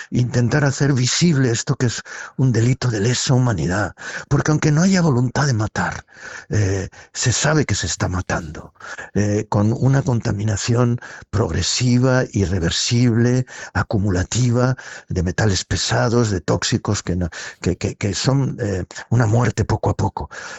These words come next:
Eh, bueno, pues eso pasó también en Iquitos. Y ahí las comunidades indígenas son los derrames petroleros. Más de quinientos derrames petroleros en pocos años. A veces dos, tres derrames por semana.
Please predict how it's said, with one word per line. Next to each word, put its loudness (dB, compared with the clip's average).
Eh, 2
bueno, 2
pues -2
eso -2
pasó 0
también 4
en 4
Iquitos. -2
Y 2
ahí 4
las 2
comunidades 2
indígenas 2
son 0
los 2
derrames 0
petroleros. -4
Más 2
de 0
quinientos 2
derrames -2
petroleros 0
en 0
pocos -4
años. -2
A 2
veces 2
dos, 0
tres 0
derrames 0
por -2
semana. -6